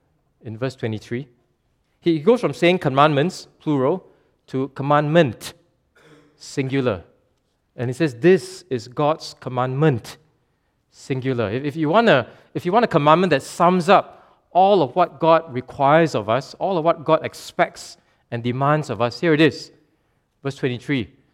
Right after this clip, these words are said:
"This is God's commandment, that we believe in the name of His Son, Jesus Christ, and love one another." Faith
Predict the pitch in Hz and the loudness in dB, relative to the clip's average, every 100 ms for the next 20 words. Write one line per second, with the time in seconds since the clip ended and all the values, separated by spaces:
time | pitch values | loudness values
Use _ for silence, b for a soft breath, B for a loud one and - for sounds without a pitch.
0 | _ _ 175 180 127 165 156 - 127 127 | _ _ -4 -4 0 0 0 -4 -4 -2
1 | 131 147 147 98 - - _ _ _ _ | -2 0 0 -2 -12 -20 _ _ _ _
2 | _ _ _ _ _ 139 139 139 127 127 | _ _ _ _ _ -6 -4 -2 -2 -2
3 | 120 _ _ _ _ 127 120 120 160 160 | -6 _ _ _ _ -10 -6 0 2 2
4 | 95 - - _ _ _ _ _ _ _ | 0 -12 -20 _ _ _ _ _ _ _
5 | _ _ _ - 127 127 147 160 160 107 | _ _ _ -8 -4 0 2 2 0 -4
6 | 110 - 139 113 110 110 - 117 101 - | -6 -4 -4 -4 -10 -12 -10 -6 -6 -6
7 | - _ _ _ _ _ _ - 110 110 | -20 _ _ _ _ _ _ -10 -8 0
8 | 131 131 - 123 113 95 95 95 82 _ | 0 0 -4 -6 -6 -6 -8 -8 -10 _
9 | _ _ _ _ _ _ - 160 156 156 | _ _ _ _ _ _ -4 0 0 0
10 | - _ | -6 _